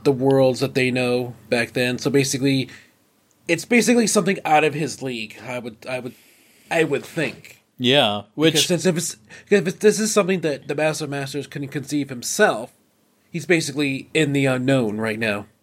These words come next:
Speaker 2: Yeah, so if even the Master of Masters does not know what's going on,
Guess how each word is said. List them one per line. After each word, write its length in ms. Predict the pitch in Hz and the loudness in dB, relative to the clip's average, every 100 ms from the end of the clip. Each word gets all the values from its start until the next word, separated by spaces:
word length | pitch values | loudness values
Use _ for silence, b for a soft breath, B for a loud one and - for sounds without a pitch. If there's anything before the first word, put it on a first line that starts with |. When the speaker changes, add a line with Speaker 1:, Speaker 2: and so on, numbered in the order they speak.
| _ _ | _ _
Speaker 2:
Yeah, 320 | 113 113 101 98 - | 0 0 0 -4 -6
so 340 | - 131 131 123 | 4 4 4 0
if 180 | 131 - | -4 -2
even 400 | 175 226 269 226 | -2 2 2 4
the 100 | 175 | 2
Master 460 | 170 180 180 175 | 2 2 0 0
of 60 | 147 | 0
Masters 640 | 135 151 160 - 113 104 | 0 0 0 -2 -4 -4
does 200 | - 113 | -6 -4
not 300 | 120 120 110 | 0 0 -2
know 240 | 117 117 110 | -4 -2 -2
what's 240 | 107 104 | -2 -6
going 380 | 120 113 110 104 | -6 -4 -6 -4
on, 500 | 107 104 98 101 | -4 -4 -6 -12